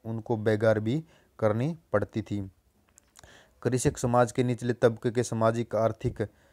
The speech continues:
स्थिति निरंतर बिगड़ती गई। समुचित वैधानिक संरक्षण के अभाव में अधियारों की अनियंत्रित बेदखली,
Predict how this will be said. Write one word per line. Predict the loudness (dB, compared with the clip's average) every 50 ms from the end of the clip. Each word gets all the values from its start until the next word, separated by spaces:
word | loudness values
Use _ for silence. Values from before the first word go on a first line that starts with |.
| _ _ _ _ -20
स्थिति | -14 -8 -6 -6 -4 0 2 2
निरंतर | 4 4 2 0 -2 -4 -4 -2
बिगड़ती | -2 -2 -2 -2 -2 -2 0 2
गई। | 4 4 4 4 0 -4 -8 -18 -20 _ _ _ -16
समुचित | -6 -2 -2 0 0 0 0 0 -2 -4 -2 0
वैधानिक | 0 0 2 2 0 0 0 -2 -2
संरक्षण | 0 -2 -2 0 -2 -4 -4 -2
के | -2 -2 -2
अभाव | 0 -2 -2 -2 -2 -2 -2 -2
में | -2 -2 -4
अधियारों | -4 -4 -4 -2 -2 0 0 0 -2 -2
की | -4 -4 -6
अनियंत्रित | -4 -6 -6 -6 -6 -4 -4 -2 -2 -2 -2 -4 -4 -4 -6 -6 -8 -10 -10
बेदखली, | -6 -4 -2 -2 0 -2 -2 -2 -2 -2 -2